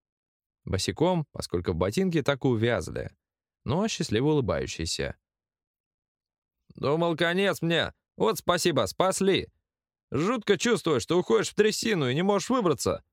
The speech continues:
Надо же, бетонный, как болото». «Некогда сидеть, поднимайтесь, второго надо вытаскивать.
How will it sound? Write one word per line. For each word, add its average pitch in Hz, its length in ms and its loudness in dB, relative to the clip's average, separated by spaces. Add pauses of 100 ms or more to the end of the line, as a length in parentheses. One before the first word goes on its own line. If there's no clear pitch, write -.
(280)
Надо 180 260 0
же, 139 120 2
бетонный, 139 800 0
как 185 240 0
болото». 185 720 0 (960)
«Некогда 160 580 0
сидеть, 156 380 0
поднимайтесь, 117 580 -2
второго 165 340 0
надо 151 220 2
вытаскивать. 117 680 -2